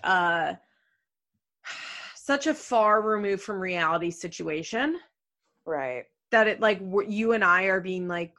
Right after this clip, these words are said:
Speaker 1: "What the fuck?" from, like, a rational point of view. <laughs>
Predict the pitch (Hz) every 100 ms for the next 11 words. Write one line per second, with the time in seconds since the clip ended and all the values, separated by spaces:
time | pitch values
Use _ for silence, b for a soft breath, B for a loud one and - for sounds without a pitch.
0 | _ - 185 180 - 190 - 175 180 190
1 | _ 196 180 160 147 _ _ _ _ _
2 | _ _ 196 170 123 170 - 254 254 -
3 | 269 254 233 285 262 330 294